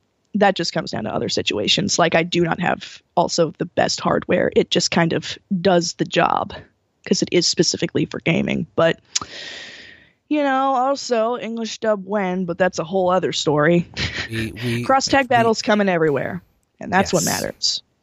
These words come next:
Speaker 1: 'Cause you give your product to literally anyone who could potentially buy it. You're doing good. You, you selling good. It's like Parappa the Rapper. You rapping, you selling good.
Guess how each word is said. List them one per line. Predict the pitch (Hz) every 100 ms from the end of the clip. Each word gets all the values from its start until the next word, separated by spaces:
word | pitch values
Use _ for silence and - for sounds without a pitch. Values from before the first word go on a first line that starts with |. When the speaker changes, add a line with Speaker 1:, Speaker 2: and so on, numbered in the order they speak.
| _
Speaker 1:
'Cause | - 175
you | 175 175
give | - 202 208
your | 226
product | 208 190 185 180 -
to | 170 156
literally | 143 160 190 214 208 208 208 - _ _ _ _ _ _
anyone | 277 285 226 185 170 165 170 170
who | 180
could | - 190
potentially | 170 - 143 - 135 151
buy | - 202 214
it. | 214 220 _ _ _ _ _ -
You're | - _
doing | - 185 185 165
good. | 160 - - 202 - _ _ _ _ _ _ _
You, | - 151 - -
you | -
selling | - 175 185 185
good. | 175 151 -
It's | - -
like | 175
Parappa | - 185 208 233
the | 220
Rapper. | 208 196 196 _ _ _ _ _ _ _ _ - - 156
You | 151
rapping, | 156 185 220 247 220 _ _ - - - - _ -
you | 196
selling | - 262 254 180
good. | 180 208 165